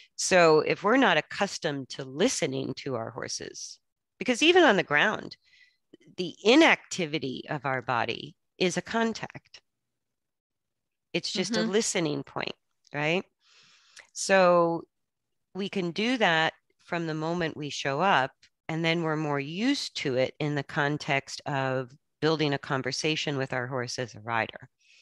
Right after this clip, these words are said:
Speaker 2: And I think that's what's really helped me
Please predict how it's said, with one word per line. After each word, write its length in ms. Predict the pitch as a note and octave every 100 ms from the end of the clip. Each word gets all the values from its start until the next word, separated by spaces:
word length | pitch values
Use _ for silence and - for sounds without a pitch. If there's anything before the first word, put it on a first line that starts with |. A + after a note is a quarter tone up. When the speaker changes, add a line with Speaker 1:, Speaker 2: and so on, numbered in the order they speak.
| _ _ _ - - _ -
Speaker 2:
And 140 | B3 -
I 100 | A#3+
think 240 | B3 D4+ D4+
that's 260 | C4+ -
what's 240 | C4+ A#3 -
really 440 | G#3 A#3+ B3 B3
helped 460 | G#3+ G3 G3 _ -
me 340 | A#3+ B3 B3